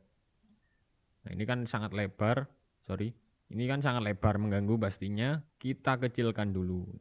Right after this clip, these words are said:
seperti ini. Kita lanjut install ekstensi Chrome-nya. Setelah spoof time zone, kita pakai random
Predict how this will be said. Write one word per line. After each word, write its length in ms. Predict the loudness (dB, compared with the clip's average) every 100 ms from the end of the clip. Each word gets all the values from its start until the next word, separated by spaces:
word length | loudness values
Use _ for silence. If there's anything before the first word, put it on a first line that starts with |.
| -16
seperti 560 | -18 -18 -20 -10 -6
ini. 320 | -2 0 0 -2 -8 _ _ _ -20 -20 _ _
Kita 320 | -2 2 4 6
lanjut 320 | 6 6 4 2 _ _ -4
install 640 | -2 -2 0 4 4 2 -2 _ _ _
ekstensi 720 | -2 -2 -4 -2 0 -2 -2 -2
Chrome-nya. 480 | -2 0 2 2 -2 -12 _ _ _ _ _ _ _ _ _ _ -20 _ _
Setelah 480 | -16 -8 -2 0 0 -4
spoof 320 | -8 -4 -2
time 240 | 0 0 2
zone, 320 | 4 4 2
kita 800 | 0 -4 -4 0 4 4 4 2 -4 -2
pakai 560 | 0 0 -2 -2 -2 -2 0
random 640 | 2 2 2 0 0